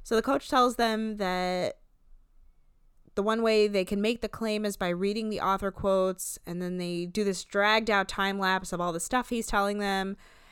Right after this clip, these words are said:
And Layleen's like, "Oh, I wasn't really grasping, uh, negatives and positives and affirmatives and the topics." And so she vocalizes to the group at large that she's not really understanding, and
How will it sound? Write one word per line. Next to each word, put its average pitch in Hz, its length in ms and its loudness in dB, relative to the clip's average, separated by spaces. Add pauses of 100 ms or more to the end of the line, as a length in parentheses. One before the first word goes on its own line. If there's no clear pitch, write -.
(220)
And 180 100 -6
Layleen's 196 580 -2
like, 175 380 -12
"Oh, 202 200 -6
I 190 120 -4
wasn't 202 260 -4
really 226 180 -4
grasping, 202 800 -2 (600)
uh, - 40 -14 (480)
negatives 208 1040 2
and 170 220 -4 (180)
positives 202 880 2
and 175 100 0
affirmatives 202 1000 2
and 160 160 -4
the 160 60 -4
topics." 208 800 4
And 151 200 -6 (460)
so - 140 0
she 330 240 6
vocalizes 196 920 8
to - 160 0
the 180 80 0
group 180 240 0
at - 80 -4
large 170 440 0
that - 140 -6
she's 175 160 -8
not 165 140 0
really 160 180 -2
understanding, 165 840 -4
and 165 500 -4